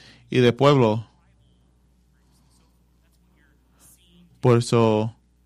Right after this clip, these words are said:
ves lo que está pasando, no por naciones ni reyes, como Egipto, algunos de Mesopotamia,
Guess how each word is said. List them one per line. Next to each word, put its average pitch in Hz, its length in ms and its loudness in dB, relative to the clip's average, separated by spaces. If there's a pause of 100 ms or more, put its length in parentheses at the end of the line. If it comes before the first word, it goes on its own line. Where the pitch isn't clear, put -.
(280)
ves 127 180 2
lo 127 120 0
que - 60 -12
está - 180 -4
pasando, 113 680 -2
no 131 260 -2
por 143 160 2
naciones 120 600 -2
ni 110 180 -4
reyes, 113 640 -2 (960)
como 117 280 -2
Egipto, 117 640 -4 (960)
algunos 120 360 -2
de 120 80 -4
Mesopotamia, 113 1040 -6